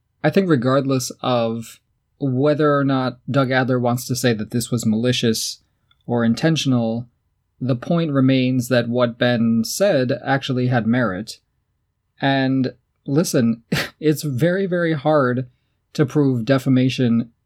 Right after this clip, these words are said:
in a court of law. Like, you have to prove,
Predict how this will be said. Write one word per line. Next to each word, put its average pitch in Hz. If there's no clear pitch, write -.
in 139
a 127
court 123
of 104
law. 87
Like, 120
you 139
have 147
to 151
prove, 139